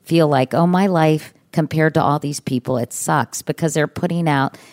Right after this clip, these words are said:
these sanitized, manufactured versions of their life. And I think it gives people a false sense of,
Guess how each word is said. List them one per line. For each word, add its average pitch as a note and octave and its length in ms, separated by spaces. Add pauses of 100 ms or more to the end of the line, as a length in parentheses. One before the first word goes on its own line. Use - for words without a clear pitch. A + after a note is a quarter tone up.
(120)
these C#3 380 (160)
sanitized, D#3+ 840
manufactured C3+ 1080 (300)
versions D3+ 560
of C3 140
their C3 180
life. C#3+ 460
And B2+ 100
I C3 80
think C#3 260
it C3+ 140
gives C3+ 280
people B2+ 500
a A2+ 80
false C3+ 540 (500)
sense D3+ 640
of, A#2+ 600